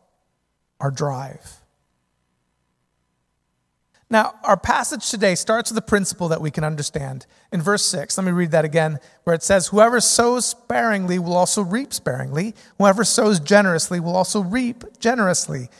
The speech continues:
This is a, a kind of worldly principle, one that, that makes sense, that if you put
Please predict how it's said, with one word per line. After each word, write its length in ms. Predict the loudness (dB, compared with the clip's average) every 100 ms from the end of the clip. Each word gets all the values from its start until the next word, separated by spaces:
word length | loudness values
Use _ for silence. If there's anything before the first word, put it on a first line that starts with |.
| _ _
This 160 | -4 -2
is 100 | 0
a, 160 | 0 0
a 60 |
kind 200 | -4 0
of 120 | 0 4
worldly 380 | 4 4 2
principle, 600 | -4 -4 -4 -8 -10 -14 -16 _ -4
one 280 | -2 0
that, 440 | 2 2 0 -8 -12 -20 _ _ _ -6
that 240 | -4 -4 -2
makes 240 | -2 0
sense, 540 | 0 -2 -4 -10 -12 -16 _ _ -6
that 200 | -6 -6 -6
if 320 | -6 -4 -6
you 380 | -4 -2 -4 -8 _
put 340 | -2 2 2